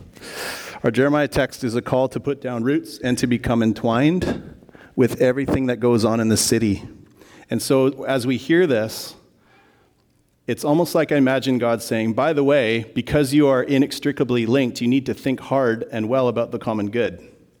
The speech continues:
'Cause the common good is tied up with your good."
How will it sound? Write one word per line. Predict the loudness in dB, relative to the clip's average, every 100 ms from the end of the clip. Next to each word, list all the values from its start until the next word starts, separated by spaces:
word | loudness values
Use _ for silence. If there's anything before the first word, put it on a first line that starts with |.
| _ _ _ _
'Cause | -6 -6
the |
common | -2 0 2
good | 2 2
is | 0
tied | -2 0 0
up | -2
with | -6
your | -4
good." | -4 -4 -6